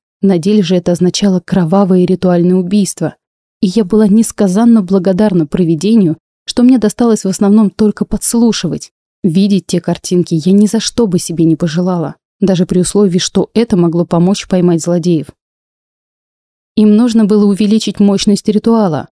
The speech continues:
В разговор вступил Нейт Даррелл. Мы собрались за закрытыми дверьми кабинета Андре и разрабатывали план действий.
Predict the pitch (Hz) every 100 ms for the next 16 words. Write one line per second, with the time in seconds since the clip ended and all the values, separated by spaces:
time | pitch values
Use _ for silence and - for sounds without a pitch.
0 | _ _ _ _ _ - 180 170 - 180
1 | 220 - - 190 202 190 185 180 170 175
2 | 180 165 _ _ _ _ _ - 254 -
3 | 180 185 220 - 175 175 202 208 175 165
4 | 160 170 196 208 160 170 175 170 160 156
5 | 196 202 _ _ _ - 254 226 226 208
6 | 226 233 208 202 - 185 190 185 165 185
7 | 165 - 156